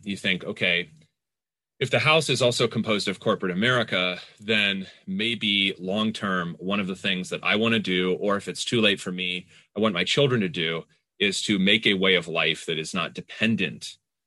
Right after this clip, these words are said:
on corporate America, or to forge a way of life that is not dependent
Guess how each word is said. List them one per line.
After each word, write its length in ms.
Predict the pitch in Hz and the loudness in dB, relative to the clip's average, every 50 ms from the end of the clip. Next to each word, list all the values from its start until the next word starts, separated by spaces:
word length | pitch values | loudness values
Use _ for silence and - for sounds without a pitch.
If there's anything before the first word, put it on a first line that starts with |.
| _ _ - | _ _ -8
on 80 | 90 | -8
corporate 380 | 90 - - 90 82 - 80 82 | -4 -2 -2 -2 -2 -2 -10 -10
America, 520 | 80 80 78 - - - - - - - - _ _ _ _ _ | -8 -8 -6 -6 -8 -10 -12 -16 -18 -18 -20 _ _ _ _ _
or 140 | - 95 92 | -2 -2 -2
to 200 | 90 - 101 90 | -2 -2 -4 -4
forge 460 | - - - 107 101 98 98 92 - | -4 -2 0 2 4 4 4 2 2
a 120 | - 92 92 | 0 0 0
way 180 | 87 90 87 | 2 2 2
of 180 | 85 82 80 - | 2 0 -2 -4
life 360 | 85 82 80 76 78 - - _ _ _ _ _ _ | -2 0 0 0 -2 -4 -12 _ _ _ _ _ _
that 100 | - 90 | -2 0
is 160 | 95 92 92 104 | 0 0 0 0
not 220 | 98 90 90 - | 0 0 0 -2
dependent 760 | - 98 - - - 110 113 110 95 92 78 76 69 - | -6 -8 -8 -2 0 0 0 2 2 0 -2 -2 -8 -12